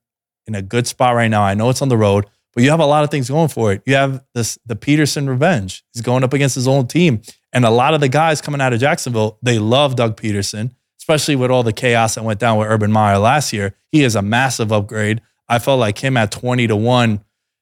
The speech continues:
him and, and Kevin O'Connell is who I ended up going with for Coach of the Year. But those were t-, my two favorite plays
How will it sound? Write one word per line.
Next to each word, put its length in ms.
him 280
and, 300
and 220
Kevin 260
O'Connell 560
is 140
who 120
I 140
ended 160
up 140
going 320
with 300
for 200
Coach 300
of 60
the 60
Year. 320
But 140
those 200
were 120
t-, 320
my 160
two 200
favorite 340
plays 580